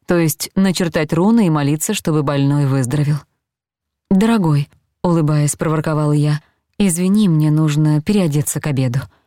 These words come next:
Встав на цыпочки, поцеловала мужа в щеку и, не мешкая, направилась к выходу. «А розы?» окликнул он. «Пусть стоят здесь», не оборачиваясь, откликнулась я.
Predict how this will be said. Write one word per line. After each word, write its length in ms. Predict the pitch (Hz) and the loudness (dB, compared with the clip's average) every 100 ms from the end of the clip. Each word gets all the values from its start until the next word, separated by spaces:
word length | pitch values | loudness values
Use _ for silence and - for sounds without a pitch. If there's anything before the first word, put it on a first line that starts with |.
| _ _ _ _ _ | _ _ _ _ _
Встав 400 | - - 151 - | -10 -6 -4 0
на 160 | 147 | -2
цыпочки, 720 | 139 202 - - - 208 208 - - | 0 -4 -4 -6 -4 -2 -2 -4 -6
поцеловала 640 | 170 - 170 160 156 151 | -4 -2 -2 0 2 2
мужа 280 | 147 147 139 | 2 2 0
в 60 | - | -2
щеку 540 | - - 202 - 233 - _ - | -4 -2 -2 -2 -4 -4 _ 0
и, 120 | 175 | 2
не 220 | 165 165 | 2 2
мешкая, 540 | 160 190 202 - 214 | 2 2 0 -2 0
направилась 560 | 202 156 160 160 160 - | 2 2 0 0 0 -2
к 80 | - | -2
выходу. 420 | 139 - 143 143 _ _ _ _ _ _ _ _ | -2 -2 -2 -4 _ _ _ _ _ _ _ _
«А 280 | - 156 160 | -6 -2 0
розы?» 560 | 180 196 160 123 127 - _ _ - | 2 2 2 0 -4 -6 _ _ -8
окликнул 500 | 143 - 139 135 139 | -4 -2 -2 0 0
он. 220 | 131 123 - _ _ _ _ _ | 0 -2 -8 _ _ _ _ _
«Пусть 240 | 254 247 - | 0 0 -2
стоят 460 | - 180 165 156 | -4 0 0 0
здесь», 480 | 143 131 131 139 - _ _ _ | 0 0 0 -2 -8 _ _ _
не 220 | 175 165 | 0 2
оборачиваясь, 720 | 160 151 151 156 160 151 139 - | 2 0 0 0 -2 -2 -2 -4
откликнулась 840 | 165 - - 151 - 147 143 - | -6 -4 -2 -2 0 0 0 -2
я. 200 | 143 143 | -2 -4